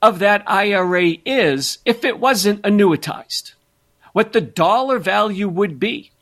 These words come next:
Then you just have to figure out what the R M D of that present value annuity is, and anything in excess of that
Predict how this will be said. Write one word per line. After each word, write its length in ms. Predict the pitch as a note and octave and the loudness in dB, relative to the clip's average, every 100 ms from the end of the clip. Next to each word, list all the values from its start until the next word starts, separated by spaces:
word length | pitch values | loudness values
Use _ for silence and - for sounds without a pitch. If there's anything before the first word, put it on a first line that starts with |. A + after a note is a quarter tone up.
| _ _ _ _ - - | _ _ _ _ -20 -12
Then 260 | A#2+ G#3+ C4 | -2 0 0
you 240 | F#3+ D4+ | 0 2
just 280 | C#4+ A#3+ A3 | 2 2 0
have 240 | A3+ A3 - | 2 0 -2
to 80 | |
figure 420 | - A3+ G3 G3+ G3+ | -6 -4 -2 0 2
out 160 | F#3 | 2
what 160 | F3 E3+ | 0 -2
the 160 | F3 - | -4 0
R 320 | E3+ F3+ F3+ | 2 2 2
M 220 | F3+ E3 | -2 -2
D 340 | A#2+ G#3+ C#4+ B3+ | -4 -4 -2 0
of 220 | D3 A#2+ | -2 -2
that 340 | D#3 D3 - | 0 0 -2
present 420 | - D#3+ D3+ D#3 - | -8 -6 -4 -6 -8
value 720 | A2 D3+ F3 G3 C#3+ C3+ D3+ _ _ _ | -4 -2 0 0 0 -2 -4 _ _ _
annuity 640 | - D#3 F3+ F3 D#3 D3 - | 0 4 4 4 4 0 -2
is, 720 | C#4 C4 D3 A3 B3 - - _ _ _ _ _ _ - - - - | -2 0 0 -2 -6 -8 -10 _ _ _ _ _ _ -20 -20 -12 -2
and 220 | G3+ F#3 | 0 0
anything 640 | - C4+ E4+ C#4+ E4 D4+ C4+ | 0 0 0 -2 -2 0 0
in 320 | B3+ G#3+ - | 0 -2 0
excess 640 | B3 C#4+ - - F#3+ - | 0 0 -2 -4 -2 -2
of 280 | D3+ C3+ A#2+ | -4 -6 -6
that 640 | B2+ A2 A2 - - - | -4 -2 -4 -6 -12 -20